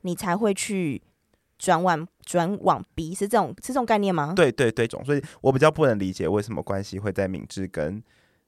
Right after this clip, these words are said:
Speaker 2: 呃，那个惠善之间做这么大的一个拉扯。
Speaker 1: OK。
Speaker 2: 对，没错，但我觉得可能就是没有打到炮这件事情差很多。如果两个都有打到炮，我觉得关系一定选得出来。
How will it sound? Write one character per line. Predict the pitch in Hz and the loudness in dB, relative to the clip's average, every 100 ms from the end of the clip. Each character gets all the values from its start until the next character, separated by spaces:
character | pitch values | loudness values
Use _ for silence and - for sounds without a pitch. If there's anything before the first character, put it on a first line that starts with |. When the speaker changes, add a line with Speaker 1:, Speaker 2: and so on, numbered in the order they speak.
| _ | _
Speaker 2:
呃， | 71 52 - 53 | -4 -2 -4 -6
那 | 95 | -6
个 | - - | -4 -6
惠 | - 107 | -2 -2
善 | 101 95 | -2 -4
之 | 90 | -4
间 | 95 90 | -6 -4
做 | 98 85 | -4 -6
这 | - 107 | -2 -2
么 | 85 | -2
大 | - 62 | -4 -4
的 | - | -6
一 | - | -10
个 | - 69 | -8 -6
拉 | 55 - | -4 -6
扯。 | - - - - _ _ _ _ _ _ _ | -8 -12 -14 -16 _ _ _ _ _ _ _
Speaker 1:
OK。 | 170 160 156 - 156 139 - - 190 | -10 -8 -10 -12 -12 -12 -12 -12 -8
Speaker 2:
对， | |
没 | - - - - - - - | -6 -6 -10 -16 -14 -16 -4
错， | 101 | -2
但 | 139 | 2
我 | 143 | 0
觉 | 101 | 0
得 | 92 | -4
可 | - | -4
能 | - | -8
就 | - | -6
是 | 101 | -6
没 | 95 | -4
有 | 85 | -6
打 | - - | -6 -6
到 | - 60 - | -2 -2 -2
炮 | - - | -8 -8
这 | |
件 | - 60 | -10 -10
事 | - | -12
情 | - - | -14 -16
差 | - - | -12 -10
很 | 113 - | -10 -8
多。 | 65 | -4
如 | 113 | 0
果 | 135 | 4
两 | 135 101 | 4 2
个 | 98 | 2
都 | 107 | 2
有 | 98 | 2
打 | - | 0
到 | 76 | 0
炮， | 80 107 | 2 0
我 | 55 | 0
觉 | - | -4
得 | 104 110 | -8 -6
关 | 110 104 | -4 -4
系 | - 107 | -6 -8
一 | - - | -10 -6
定 | 110 98 | -4 -4
选 | - 50 | -6 -8
得 | 50 | -8
出 | - - 62 | -8 -6 -4
来。 | 64 - | -6 -10